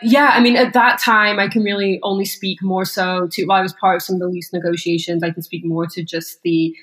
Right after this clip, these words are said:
difficulties with managing member and employee expectations.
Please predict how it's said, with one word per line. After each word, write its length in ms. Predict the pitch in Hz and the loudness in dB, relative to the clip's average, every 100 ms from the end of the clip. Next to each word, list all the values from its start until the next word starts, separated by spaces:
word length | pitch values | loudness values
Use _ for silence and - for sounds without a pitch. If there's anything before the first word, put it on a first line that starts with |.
| _ _ | _ _
difficulties 760 | 180 170 190 180 180 170 170 165 | -6 -4 -6 -4 -4 -2 -4 -2
with 120 | 160 | -2
managing 440 | 156 160 165 160 | -2 -4 -2 -4
member 420 | - 185 160 160 | -4 -6 -4 -4
and 180 | - - - | -6 -10 -10
employee 380 | 185 185 175 165 | -12 -6 -4 -2
expectations. 1000 | - - - - - - 175 165 - - | -4 -8 -14 -14 -14 -12 -10 -10 -12 -14